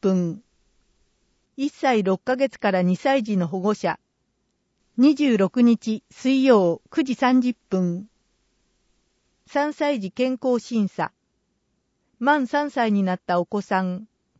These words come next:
個別通知制。十二日水曜、十八日火曜、二十六日水曜。一歳児、二歳児歯科相談。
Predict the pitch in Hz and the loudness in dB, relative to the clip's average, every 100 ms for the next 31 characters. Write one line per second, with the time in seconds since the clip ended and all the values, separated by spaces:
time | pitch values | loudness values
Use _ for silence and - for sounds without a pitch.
0 | _ - 233 277 - - 247 220 - - | _ -4 -4 -4 -12 -10 -8 -8 -14 -6
1 | 214 202 190 185 220 _ _ _ _ _ | -2 -2 -2 -6 -12 _ _ _ _ _
2 | _ _ _ _ 185 285 311 302 294 277 | _ _ _ _ 0 2 4 4 4 0
3 | 269 262 - - 277 277 269 254 190 170 | -2 -6 -8 -10 -2 0 4 6 6 4
4 | - _ 147 247 294 269 311 277 269 254 | -2 _ -6 -2 0 0 -2 2 2 0
5 | 254 254 - - 233 254 240 190 160 - | -4 -6 -8 2 4 6 6 6 2 -4
6 | _ 214 285 277 302 220 190 - 247 240 | _ 2 4 4 2 4 2 2 2 2
7 | - 220 208 _ - 254 269 262 220 185 | 2 -4 -4 _ -6 -2 2 4 6 6
8 | 160 - _ _ _ _ _ _ _ _ | 2 -6 _ _ _ _ _ _ _ _
9 | _ _ _ _ _ - 233 - 302 302 | _ _ _ _ _ -6 -6 -4 0 0
10 | 240 220 190 202 - 269 233 185 190 - | 0 -2 0 0 2 0 0 -4 -10 -12
11 | - 269 - 269 220 180 175 165 | -6 -6 0 0 2 0 -2 -6